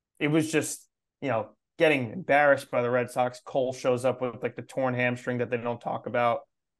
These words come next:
Um, twenty twenty, it's like, I almost just, I mean, you wish covid didn't happen, right? Because, you know, th-,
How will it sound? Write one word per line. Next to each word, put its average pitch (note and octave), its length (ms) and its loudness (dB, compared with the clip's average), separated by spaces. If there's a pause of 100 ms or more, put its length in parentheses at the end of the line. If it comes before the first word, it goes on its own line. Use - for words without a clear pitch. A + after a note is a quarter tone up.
Um, A2 640 2 (460)
twenty B3 240 4
twenty, C#3+ 360 -2
it's C3 160 -6
like, B2+ 260 0 (300)
I D3 80 4
almost F3+ 280 4
just, C3+ 220 -4
I D3 60 -4
mean, C3 220 -2
you C#3+ 80 0
wish E3+ 260 2
covid C#3 320 0
didn't A#2+ 140 -4
happen, A#2 340 -2 (100)
right? A2+ 280 -4
Because, A#2+ 520 -4 (600)
you C#3 80 -4
know, B2 100 0
th-, - 140 -10